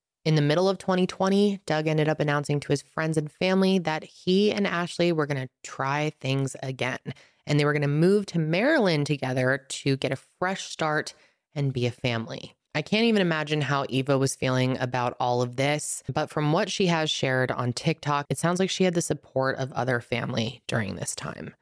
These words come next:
And during the time that Doug was in Florida trying to work things out with Ashley, Eva turned eighteen and she immediately got her own place. Doug continued to support her financially during all of this, and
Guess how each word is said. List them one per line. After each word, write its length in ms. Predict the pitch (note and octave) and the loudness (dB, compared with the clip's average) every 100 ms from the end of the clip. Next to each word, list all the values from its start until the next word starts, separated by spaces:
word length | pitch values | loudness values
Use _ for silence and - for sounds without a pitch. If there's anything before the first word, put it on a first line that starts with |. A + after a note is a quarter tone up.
| _ | _
And 120 | F3+ | 2
during 220 | F#3 A#3 | 4 2
the 60 | B3+ | 2
time 320 | - F3+ F3+ | 0 -2 0
that 140 | E3+ E3+ | 0 0
Doug 300 | D3 D3+ D3+ | 0 0 0
was 200 | D3 - | 0 0
in 160 | D3 | -4
Florida 580 | - - B2 B2 B2 B2 | -4 -4 -2 0 0 0
trying 340 | - C#3 B2+ C3 | -2 -4 -4 -4
to 80 | |
work 200 | B2+ B2 | -2 -4
things 220 | - C3+ C3+ | -4 -6 -4
out 140 | B2+ | -4
with 120 | C3+ | -4
Ashley, 600 | D#3 D#3+ D#3+ D#3+ D3 D3+ - _ _ | -4 -4 -2 2 2 0 -4 _ _
Eva 280 | - C#3+ E3+ | -4 0 0
turned 480 | F3 - C3+ D3 D#3 | 0 -4 -2 -2 -2
eighteen 640 | D3+ E3 - C3 B2+ D3+ E3 | -4 -4 0 2 2 0 -4
and 180 | C3 C3+ | -4 -2
she 320 | - C#3 C#3 | -2 0 0
immediately 920 | - C3 C3+ F3+ G#3+ - C#3+ C#3 D#3+ - _ _ _ | 0 0 2 4 4 2 2 2 0 -6 _ _ _
got 220 | B2 - | -4 -4
her 140 | - | -2
own 160 | C#3+ C#3 | 0 0
place. 520 | - F3+ - - - - _ _ | 0 -2 -2 -6 -8 -10 _ _
Doug 200 | D#3+ F3 | -4 -2
continued 420 | F3+ F#3 D#3 D3+ D3+ | 0 2 2 2 0
to 260 | - C3+ | 0 0
support 500 | C3+ C#3 - B2+ - | 0 -4 -2 -2 -2
her 220 | - B2 | -2 -2
financially 580 | B2 - C#3 G3 - G3 | -2 -2 0 0 0 0
during 320 | F#3 F#3 F3 | 2 2 2
all 200 | E3+ E3 | 2 2
of 100 | D#3+ | 2
this, 460 | D#3+ D#3+ D#3 - - _ _ _ _ - | 2 2 2 -2 -10 _ _ _ _ -2
and 320 | C#3 C#3 | 0 0